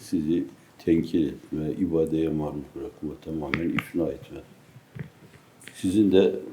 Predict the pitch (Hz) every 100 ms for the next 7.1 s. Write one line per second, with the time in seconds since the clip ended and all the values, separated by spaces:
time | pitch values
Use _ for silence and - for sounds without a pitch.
0 | - 92 85 101 92 - 104 - 82 90
1 | 82 90 87 - - 104 107 92 85 87
2 | 87 85 85 - 85 80 80 82 80 -
3 | 95 80 76 71 - 90 73 78 - -
4 | - - - _ - - 98 85 87 92
5 | 82 - 82 80 82 80 - 87 82 85
6 | 80 76 82 - 69 71 71 69 - 73